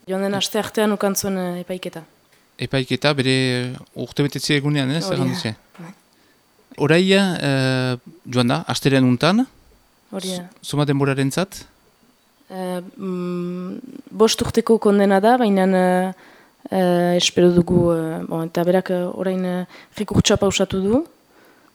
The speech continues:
Speaker 1: beraz, eh, ikusiko ere hori nola, nola garatzen den edo, me, berez bost urteko kondena du.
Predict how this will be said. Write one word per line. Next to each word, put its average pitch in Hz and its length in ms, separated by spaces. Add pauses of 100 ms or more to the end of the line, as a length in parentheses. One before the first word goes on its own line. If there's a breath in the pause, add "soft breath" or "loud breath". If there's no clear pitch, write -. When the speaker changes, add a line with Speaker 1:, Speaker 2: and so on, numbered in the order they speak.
Speaker 1:
beraz, 180 360
eh, 175 560
ikusiko - 460
ere 185 200
hori 180 280
nola, 175 640
nola 175 260
garatzen 180 440
den 214 180
edo, 214 240
me, 170 280
berez 180 380
bost 190 220
urteko 180 280
kondena 175 340
du. 160 100